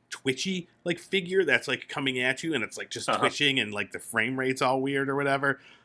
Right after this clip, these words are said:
Speaker 1: Um, this has that. And then it has, like, this Polaroid camera that you have to take, like, pictures, and, like,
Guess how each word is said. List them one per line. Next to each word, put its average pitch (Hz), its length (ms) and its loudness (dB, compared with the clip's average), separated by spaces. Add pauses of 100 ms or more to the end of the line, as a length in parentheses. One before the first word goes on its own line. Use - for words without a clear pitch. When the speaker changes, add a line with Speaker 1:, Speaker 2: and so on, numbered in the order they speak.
Speaker 1:
Um, 107 380 4 (100)
this 147 300 4
has 135 320 2
that. 120 360 4 (400)
And 120 100 -2
then 127 120 4
it 139 100 0
has, 147 240 0
like, 131 180 2
this 110 160 -2
Polaroid 156 540 2
camera 143 340 0
that 143 80 -2
you 107 80 -4
have - 80 -10
to 120 80 -4
take, 135 320 0
like, 139 140 0
pictures, 139 320 -4
and, 120 160 0
like, 104 160 -2